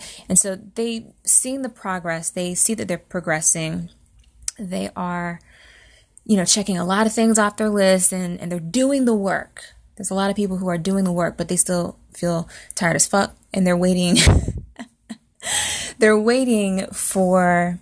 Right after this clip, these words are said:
their, uh, for their manifestations to show up.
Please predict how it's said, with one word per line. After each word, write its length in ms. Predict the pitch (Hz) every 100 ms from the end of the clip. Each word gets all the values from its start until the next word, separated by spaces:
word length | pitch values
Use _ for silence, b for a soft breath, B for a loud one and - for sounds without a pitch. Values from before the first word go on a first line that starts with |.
| - - - - 180 -
their, 580 | 180 175 170 165 160 160 - - - - _ _ - - - - _ _ - - -
uh, 320 | 180 170 165
for 160 | -
their 100 | 180
manifestations 800 | 175 165 165 156 147 151 156 -
to 80 | -
show 380 | 160 - 143 - _ -
up. 380 | 156 151 _